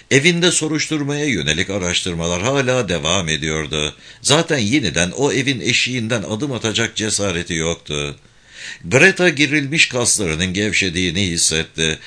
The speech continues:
Sıcak suyun üstündeki hastane kokusunu temizlemesine izin verdi. Bir de haber kanalı vardı.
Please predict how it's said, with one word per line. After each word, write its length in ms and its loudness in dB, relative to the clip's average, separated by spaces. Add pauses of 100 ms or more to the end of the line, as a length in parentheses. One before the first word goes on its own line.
(120)
Sıcak 460 2
suyun 320 0
üstündeki 560 -4
hastane 580 -2
kokusunu 540 -4
temizlemesine 840 -2
izin 440 -2
verdi. 540 -2 (640)
Bir 240 -8
de 40 -4
haber 320 -2
kanalı 360 0
vardı. 460 0